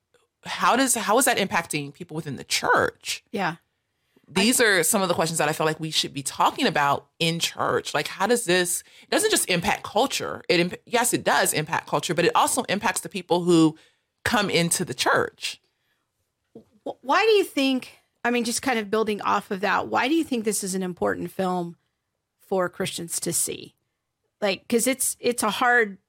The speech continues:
Speaker 2: it's a hard story. Like, when you and I came out of the film, and, and by the way, we, we,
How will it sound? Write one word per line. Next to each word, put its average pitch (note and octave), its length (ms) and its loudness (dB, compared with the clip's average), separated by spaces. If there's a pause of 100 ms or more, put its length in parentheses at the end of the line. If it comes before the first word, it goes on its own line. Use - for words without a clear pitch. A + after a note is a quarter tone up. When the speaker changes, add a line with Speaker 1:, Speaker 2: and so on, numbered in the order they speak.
(320)
Speaker 2:
it's A#3 120 -2
a B3 80 2
hard A#3 300 2
story. G3 400 2
Like, G3 220 -2
when G#3 180 0
you A3+ 160 2
and A3+ 100 2
I G3+ 140 2
came G3+ 300 -2
out G3 200 2
of G3+ 100 0
the F#3+ 100 -2
film, G3 420 -2 (460)
and, A#3 180 2
and C4 160 2
by C#4 180 2
the C#4+ 80 0
way, C4 160 6
we, A#3 120 2
we, C4 280 0